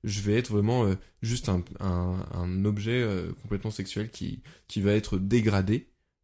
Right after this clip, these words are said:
Euh, mais il y a, c'est, ça peut être excitant. Et je pense que dans tous les rapports de domination qu'on a pu évoquer, euh, jusqu'à maintenant, c'est ça qui joue, c'est, ok, je, j'ai tellement envie que cette personne prenne du plaisir que je suis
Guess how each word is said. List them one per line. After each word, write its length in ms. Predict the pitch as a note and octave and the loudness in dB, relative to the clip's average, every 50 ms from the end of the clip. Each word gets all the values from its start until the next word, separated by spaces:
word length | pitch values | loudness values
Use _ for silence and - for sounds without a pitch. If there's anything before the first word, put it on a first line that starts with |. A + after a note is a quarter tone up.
| - G2 | -6 -2
Euh, 240 | F#2+ F2+ F2 F2 F2 | -2 0 0 2 2
mais 180 | F#2+ A2 B2+ D3 | 4 4 4 4
il 60 | D#3 | 4
y 80 | C#3 A#2 | 2 2
a, 140 | G2+ F#2 F#2 | 2 2 0
c'est, 180 | F#2+ - - | -2 -4 -6
ça 160 | - - - G#2+ | -4 -4 -4 0
peut 120 | - C#3 | 0 0
être 140 | C#3+ - - | 0 0 -2
excitant. 300 | B2 - - - A2+ G#2+ | -6 -6 -8 -8 -8 -6
Et 60 | - | -6
je 60 | G2 - | -6 -4
pense 180 | - B2 - | -6 -6 -6
que 240 | - - G2+ F#2+ F#2+ - - - - - - | -4 -2 -2 -2 -4 -6 -12 -20 -20 -10 -6
dans 80 | - A2 | -6 -2
tous 120 | - - C#3 | 0 2 4
les 80 | B2+ | 4
rapports 300 | B2 A2 G#2+ - B2+ A#2 A2+ | 4 2 4 4 2 2 2
de 60 | G#2+ | 2
domination 460 | G2+ G#2 G#2 G#2 G2+ G2+ - - A#2+ | 0 0 0 0 0 -2 -4 -4 -6
qu'on 220 | A#2 - A2+ G2+ F#2+ | -6 -4 -4 -2 -2
a 60 | F#2 | -2
pu 160 | - - - A2 | -4 -4 -4 -2
évoquer, 480 | G2+ G2 G2 G2 - - A2+ A2 G#2+ | -2 -2 -2 -4 -4 -4 -2 -2 0
euh, 140 | G2+ F#2+ F2+ | -2 -4 -4
jusqu'à 240 | F#2+ G2 F#2 - G2+ | -6 -10 -8 -6 -6
maintenant, 340 | F#2 F#2 F2+ - B2+ C#3+ D#3+ - - - - _ | -6 -4 -4 -6 -6 -6 -6 -10 -16 -20 -20 _
c'est 220 | - - - G#2 G2 | -10 -6 -4 -2 -2
ça 220 | - - - D3 | -2 0 -2 -2
qui 220 | D3 - - C3 B2 | -4 -4 -6 -6 -4
joue, 180 | A#2 B2 B2 | -2 -2 -2
c'est, 300 | A#2+ - - G2 F#2+ G2 - - _ _ _ _ _ _ | -2 -2 -2 -2 -2 -4 -6 -12 _ _ _ _ _ _
ok, 220 | - A#2 - C#3 C#3 D3+ D#3+ - - _ _ _ _ _ - | -6 -2 0 2 2 2 0 -2 -6 _ _ _ _ _ -6
je, 540 | B2 A2 G#2 G#2+ A2 G#2+ G#2 G#2 G2+ G2+ G2+ | -4 -2 0 2 2 4 4 4 4 2 2
j'ai 120 | G2 G#2+ | 0 -2
tellement 300 | G2+ - C#3+ C#3 D3 C#3+ C#3+ | -2 0 2 4 4 4 4
envie 240 | C#3 C3+ C#3 D3 | 2 2 -2 -4
que 80 | C#3+ - | -4 -4
cette 220 | - A2+ F#2+ - | -4 -4 -4 -2
personne 380 | - A2 G#2+ - - - B2 A#2+ | -2 -2 -2 -2 -4 -4 -4 -2
prenne 200 | - - A#2+ G#2+ | -2 -2 0 0
du 80 | G#2 G2 | -2 -2
plaisir 460 | - - - A#2 G#2+ A#2 C3+ D3 - | -2 -2 -2 0 2 0 0 -2 -2
que 100 | - G2+ | -4 -4
je 180 | F#2+ F#2+ G2 G2 | -2 -2 -2 -2
suis 440 | F#2+ - - - G#2+ G#2 G2 F#2+ | -2 -4 -4 -4 -4 -4 -4 -4